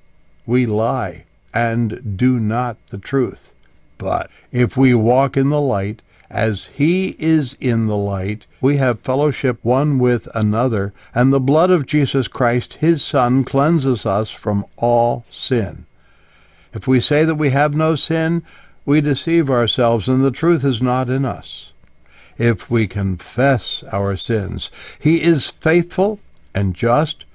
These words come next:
to forgive us our sins and to cleanse us from all unrighteousness.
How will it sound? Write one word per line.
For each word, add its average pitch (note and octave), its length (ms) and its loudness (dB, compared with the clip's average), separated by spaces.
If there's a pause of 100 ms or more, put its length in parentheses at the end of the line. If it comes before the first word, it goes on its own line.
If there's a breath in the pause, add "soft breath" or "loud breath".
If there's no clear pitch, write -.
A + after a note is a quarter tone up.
(240 soft breath)
to A2 160 -4
forgive G2+ 460 -4
us F2+ 260 -8
our F#2 160 -4
sins G2 580 -4 (440 soft breath)
and B2+ 200 2
to B2 140 2
cleanse D3 420 0
us F#2 300 -4
from G#2 480 -2 (120)
all A#2+ 500 0
unrighteousness. G2+ 1080 -6